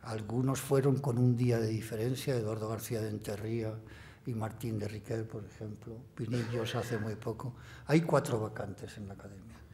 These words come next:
Las vacantes se cubren de acuerdo con el reglamento de la academia, que est-, en estos momentos está en fase de análisis y de aprobación del nuevo con-, reglamento.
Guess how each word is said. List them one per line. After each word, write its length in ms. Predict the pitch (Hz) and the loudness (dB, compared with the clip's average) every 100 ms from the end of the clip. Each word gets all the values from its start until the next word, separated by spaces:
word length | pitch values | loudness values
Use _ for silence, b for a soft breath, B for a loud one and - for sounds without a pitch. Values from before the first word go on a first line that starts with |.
| B B B - | B B B -10
Las 360 | 110 113 110 117 | -2 -2 -2 -4
vacantes 640 | 113 110 131 135 175 175 - | -6 0 2 2 0 0 -2
se 140 | 131 | -6
cubren 560 | - 123 117 127 151 160 | -2 0 2 4 4 4
de 80 | |
acuerdo 500 | 127 - 107 107 123 127 | 2 0 -2 0 0 2
con 500 | 139 113 117 113 120 | 2 2 0 -2 -2
el 140 | 117 | -2
reglamento 680 | 107 113 104 101 104 110 104 | -2 -4 -4 -6 -8 -8 -8
de 100 | 101 | -8
la 100 | 104 | -8
academia, 540 | 110 110 127 127 160 - | -6 -4 -2 -2 -2 -4
que 80 | - | -10
est-, 180 | - - | -10 -6
en 380 | 107 113 127 110 | -6 -4 -4 -4
estos 260 | - - | -6 -6
momentos 500 | 110 107 113 113 120 | -4 -2 -2 -4 -6
está 520 | 110 - - 107 104 104 B B B B B B | -8 -10 -10 -8 -6 -10 B B B B B B
en 260 | - 120 117 | -2 0 0
fase 760 | 117 127 117 - 113 110 127 - - - - - | 0 2 2 0 0 -4 -8 -14 -18 -20 -20 -8
de 560 | 117 107 107 107 104 110 | -6 -2 -2 0 -2 -4
análisis 800 | - 113 131 127 123 - 123 - | -4 2 2 2 0 -2 -4 -4
y 60 | 113 | -4
de 120 | 107 | -4
aprobación 720 | 104 110 104 101 - 139 170 | -4 -6 -6 -4 2 4 4
del 160 | 175 104 | 2 -2
nuevo 240 | 107 107 | -4 -4
con-, 340 | 107 104 120 120 | -6 -6 -6 -6
reglamento. 840 | 117 107 117 139 151 143 180 185 | -4 -4 0 2 2 0 -2 -4